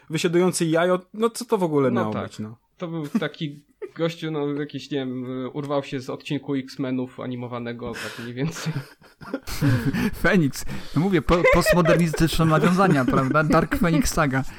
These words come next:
Speaker 3: E, tylko,
Speaker 1: Nie,
Speaker 3: tylko,
Speaker 1: no.
Speaker 3: że o-, tylko, że od drugiej strony, nie? Że tak powiem.
Speaker 1: Ja uważam te opowiadania za najsłabsze chyba w całym tym, y, całym tym s-,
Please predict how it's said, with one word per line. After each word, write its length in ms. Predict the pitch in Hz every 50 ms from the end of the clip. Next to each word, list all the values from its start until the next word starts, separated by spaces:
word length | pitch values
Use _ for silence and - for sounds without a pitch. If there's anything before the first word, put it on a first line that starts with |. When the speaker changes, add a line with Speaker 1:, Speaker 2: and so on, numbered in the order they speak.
| - - - - - - - -
Speaker 3:
E, 240 | - - - - - 311 - - - - - - - - - - _ _ - - - 254 208 190 - 415 427 339 330 302 294 277 254 233 208 196 _ _ _ - - - 170 156 151 143 139 139 - - -
tylko, 200 | - - 151 135
Speaker 1:
Nie, 60 | 131
Speaker 3:
tylko, 260 | 208 220 220 214 -
Speaker 1:
no. 80 | - -
Speaker 3:
że 100 | 151 160
o-, 180 | 165 - - - -
tylko, 220 | 185 180 - 151 147
że 140 | 160 180
od 120 | 175 160 151
drugiej 300 | 175 180 165 180 175 151
strony, 420 | - - - 175 151 131 123 123
nie? 140 | 123 139 143
Że 80 | 139 -
tak 180 | - 131 -
powiem. 240 | - 135 127 127 254 - 427 427 - 220 - 370 - 277 - 226 - - - 139 120 - 156
Speaker 1:
Ja 140 | 170 185
uważam 380 | 208 208 208 220 214 220 214 196
te 140 | - 220 214
opowiadania 440 | 202 214 214 214 208 220 214 208 190
za 140 | 214 208
najsłabsze 920 | 208 214 214 208 - 254 240 214 190 - - - 156 139 135 135 139 139 131 139
chyba 200 | 151 135 135 127
w 100 | - -
całym 340 | - 165 151 143 135 135
tym, 260 | 135 - 139 135 135 135
y, 460 | 135 131 131 127 127 127 131 131 131 -
całym 260 | 151 143 135 127 131
tym 140 | 147 139 135
s-, 240 | 131 - 123 127